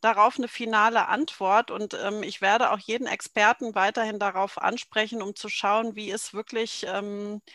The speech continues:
wir tun gerade alles dafür, dass wir eigentlich schon, der Mensch, wie wir jetzt, äh, sind im Moment, aus Fleisch und Blut und, äh, so, äh, das machen wir eigentlich im Moment ein bisschen obsol-, obsolet, ne?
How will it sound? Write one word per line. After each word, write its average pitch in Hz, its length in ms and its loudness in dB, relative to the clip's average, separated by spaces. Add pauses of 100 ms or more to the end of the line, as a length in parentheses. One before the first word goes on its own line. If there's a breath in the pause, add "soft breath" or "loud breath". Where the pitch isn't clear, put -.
(880 loud breath)
wir 240 340 2
tun 226 260 -8
gerade 202 340 2
alles 208 320 0
dafür, 233 540 -4
dass - 420 -6
wir 202 200 0
eigentlich 208 520 2
schon, 240 680 -2 (120)
der 175 100 -4
Mensch, 196 380 0
wie 202 140 -6
wir 196 80 -4
jetzt, 185 240 -4
äh, 175 240 0
sind 277 300 0
im 185 100 -6
Moment, 170 520 -2
aus 165 180 -4
Fleisch 196 380 0
und 185 140 -8
Blut 240 380 -10
und, 175 380 -8
äh, 180 480 -2
so, 196 240 -2
äh, - 20 -2 (1500 loud breath)
das - 220 -4
machen 220 280 2
wir 220 180 4
eigentlich 226 500 0
im 226 60 -6
Moment 214 460 -2
ein 214 40 -10
bisschen 214 280 -6
obsol-, - 440 -2
obsolet, 196 880 -2
ne? 214 280 0